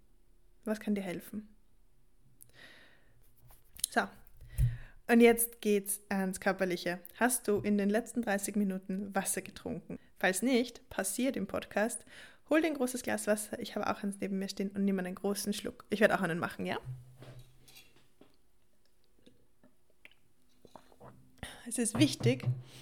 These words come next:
dass wir gut auf unseren Körper schauen. Ähm, und ja, dafür braucht eben Wasser, damit wir gut funktionieren, damit unser Gehirn wieder mehr arbeiten kann, damit unsere Muskeln versorgt werden mit Sauerstoff und so weiter und so fort. Und dann stell dir die Frage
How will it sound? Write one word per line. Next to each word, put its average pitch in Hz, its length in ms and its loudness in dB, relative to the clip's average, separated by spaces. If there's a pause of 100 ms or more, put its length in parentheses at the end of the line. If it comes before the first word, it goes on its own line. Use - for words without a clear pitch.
(140)
dass 240 140 2
wir 247 80 4
gut 254 100 4
auf 247 80 6
unseren 220 240 2
Körper 202 260 -2
schauen. 320 360 0 (1040)
Ähm, 214 640 6 (380)
und 240 80 4
ja, 311 140 6
dafür 196 220 0
braucht 190 260 0
eben 190 160 2
Wasser, - 400 -2 (760)
damit 196 320 0
wir 185 100 0
gut 226 180 -2
funktionieren, 208 580 0
damit 180 220 0
unser 208 180 2
Gehirn 233 360 6
wieder 196 160 0
mehr 190 180 0
arbeiten 202 380 0
kann, 202 220 0 (280)
damit 220 140 4
unsere 233 160 6
Muskeln 247 400 8
versorgt 214 420 2
werden 214 180 2
mit 208 120 2
Sauerstoff - 500 -2
und 247 160 4
so 254 80 -4
weiter - 280 -2
und 196 100 -4
so - 80 -4
fort. - 380 -10 (640)
Und 240 120 2
dann 339 120 6
stell 262 180 4
dir 220 100 -4
die - 60 -14
Frage 202 560 -4